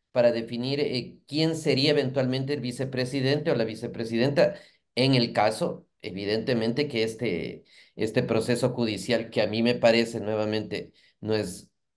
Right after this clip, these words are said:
nada que sea lo suficientemente, que genere la suficiente alarma para una prisión preventiva, pueda, pueda continuar el, el, el curso legal.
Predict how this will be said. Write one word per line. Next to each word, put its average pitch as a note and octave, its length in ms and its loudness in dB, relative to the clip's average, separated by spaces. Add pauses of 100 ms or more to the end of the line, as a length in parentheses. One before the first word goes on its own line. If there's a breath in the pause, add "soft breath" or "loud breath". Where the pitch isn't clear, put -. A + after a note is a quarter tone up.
(280)
nada B2 520 6
que A2+ 100 -6
sea A#2 400 4
lo G#2+ 160 -2
suficientemente, A2 1500 -2 (360)
que A2+ 160 0
genere B2+ 320 4
la A#2 80 4
suficiente A#2 560 -2
alarma A#2 400 4
para A2 160 -4
una A2 180 -4
prisión G#2+ 320 -6
preventiva, A#2 580 0
pueda, F#2 540 0
pueda G2 280 -2
continuar G2 440 -2
el, E2+ 280 -2
el, D2 280 -6
el F2+ 120 -4
curso F#2 340 0
legal. - 440 2